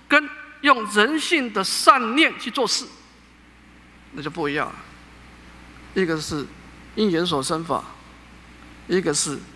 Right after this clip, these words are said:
真如本性。啊，当然，因缘所生法也很重要，因为你用菩提善根，你也不能说我整天坐在家里面，我就意念真如，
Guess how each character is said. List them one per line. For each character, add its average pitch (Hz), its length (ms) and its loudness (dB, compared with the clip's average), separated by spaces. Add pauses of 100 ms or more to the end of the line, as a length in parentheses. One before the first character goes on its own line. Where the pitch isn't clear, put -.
(560)
真 170 140 6
如 160 100 -4
本 117 140 -4
性。 - 160 -8 (1200)
啊， - 200 -6 (260)
当 294 140 12
然， 226 140 4 (440)
因 277 120 0
缘 262 80 4
所 208 120 2
生 254 140 2
法 185 120 4
也 214 80 0
很 185 140 0
重 233 160 2
要， 247 160 2 (460)
因 285 200 2
为 269 120 6
你 208 220 -2
用 285 220 0
菩 262 120 -6
提 285 120 -2
善 285 220 2
根， 277 160 0
你 285 40 -4
也 247 80 -2
不 254 120 -6
能 254 100 -2
说 262 120 -6
我 254 100 0
整 208 160 -6
天 247 140 -4
坐 240 120 0
在 247 80 4
家 240 260 0
里 185 120 -4
面， 240 180 0
我 170 200 -4
就 233 100 -6
意 240 160 -6
念 226 220 -4
真 233 260 -2
如， 170 240 -6